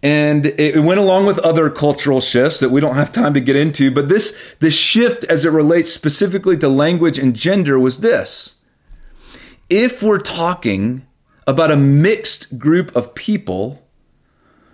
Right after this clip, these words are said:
we should use both male and female pronouns, or both male and female examples, both masculine and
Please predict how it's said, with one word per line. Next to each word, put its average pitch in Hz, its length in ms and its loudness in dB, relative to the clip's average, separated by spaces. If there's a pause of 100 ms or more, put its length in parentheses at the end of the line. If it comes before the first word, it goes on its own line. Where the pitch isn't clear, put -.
(240)
we 190 280 2
should 226 320 0
use 170 300 0
both 170 360 0
male 180 800 2
and 233 680 0
female 98 800 -2
pronouns, 92 920 -4 (600)
or 143 100 2
both 180 380 0
male 202 440 2
and 220 280 2
female 156 580 0
examples, 110 600 -2
both 170 440 -2
masculine 185 1040 0
and 214 420 2